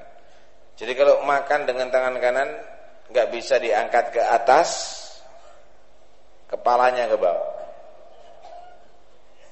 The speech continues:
Kualat langsung sama Rasulullah.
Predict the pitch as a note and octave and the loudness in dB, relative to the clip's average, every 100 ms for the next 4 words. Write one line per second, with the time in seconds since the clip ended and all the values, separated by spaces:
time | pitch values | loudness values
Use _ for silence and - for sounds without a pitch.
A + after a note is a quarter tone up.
0 | - - - - - - G2 G2 G2+ - | -20 -20 -20 -20 -4 6 8 8 6 6
1 | F#2+ G2 G#2 F#2 F2+ E2+ D2+ D#2+ D#2+ D2 | -4 -6 -8 -8 -4 -4 -6 -10 -12 -14
2 | - | -14